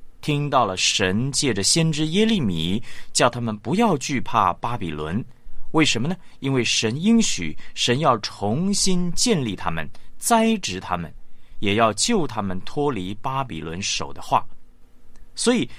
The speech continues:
他们已经明明听到了神叫他们不要投靠埃及的话，可是他们还是因为惧怕巴比伦，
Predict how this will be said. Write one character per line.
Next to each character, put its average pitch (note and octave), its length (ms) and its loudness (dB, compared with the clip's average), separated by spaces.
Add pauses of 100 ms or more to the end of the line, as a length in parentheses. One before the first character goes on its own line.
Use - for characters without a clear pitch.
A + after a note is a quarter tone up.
(140)
他 A#3 120 2
们 G#3+ 180 8
已 A2+ 180 0
经 G3 400 2 (140)
明 F#3 420 4
明 D3 280 0
听 D#3 280 -2
到 D3 140 4
了 F#2 140 0
神 G2 520 0 (220)
叫 G#2+ 220 2
他 G2 100 -10
们 F2+ 220 -6
不 C#3+ 180 -4
要 F3+ 240 4
投 - 260 -6
靠 G#2+ 200 -4 (100)
埃 F#3+ 240 2
及 A2 160 -6
的 G#2 100 0
话， A#2+ 320 0 (800)
可 - 140 -8
是 F#2+ 260 -2 (400)
他 - 120 -4
们 A2 120 -2
还 F2+ 240 2
是 C3 200 0
因 B2 160 -2
为 A2+ 160 2
惧 F3+ 380 0
怕 F2+ 280 -4
巴 G2+ 220 2
比 F#2 140 0
伦， D#2+ 300 0